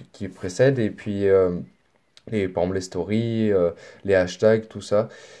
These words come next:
Euh, du coup, il y aura, euh, deux formules, une formule de une heure et une formule de deux heures.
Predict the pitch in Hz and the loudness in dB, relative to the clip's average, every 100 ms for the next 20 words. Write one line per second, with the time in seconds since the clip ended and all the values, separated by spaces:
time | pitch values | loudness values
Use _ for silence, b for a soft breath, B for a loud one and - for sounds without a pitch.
0 | B - 113 117 117 117 113 135 170 143 | B 2 4 4 2 -2 -4 -2 0 2
1 | 113 113 120 110 101 98 95 92 90 98 | 4 6 8 8 6 4 2 0 -4 -4
2 | 151 135 131 107 135 170 156 131 - 120 | -4 0 0 2 2 2 2 0 2 2
3 | 131 131 113 98 110 104 127 120 127 135 | 4 2 0 -2 -2 0 -2 2 4 8
4 | 139 131 110 107 107 107 104 92 104 101 | 6 6 0 0 -2 -2 -4 -2 -2 0
5 | 123 147 | 2 2